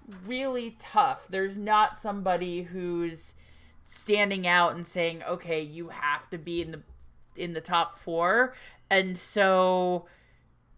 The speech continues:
I'm afraid I'm about to steal a little bit of Condé Nasty's thunder, and I'm sorry if I do,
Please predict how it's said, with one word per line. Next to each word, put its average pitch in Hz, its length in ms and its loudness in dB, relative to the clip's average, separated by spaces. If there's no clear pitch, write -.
I'm 214 220 8
afraid 233 360 6
I'm 247 160 8
about 226 300 2
to 220 100 -12
steal 190 460 0
a - 20 2
little 196 340 0
bit 254 200 4
of 262 160 -6
Condé 247 360 2
Nasty's 240 500 0
thunder, 233 500 2
and 190 200 4
I'm 156 260 -2
sorry 196 580 2
if 202 160 -2
I 185 160 2
do, 220 640 -4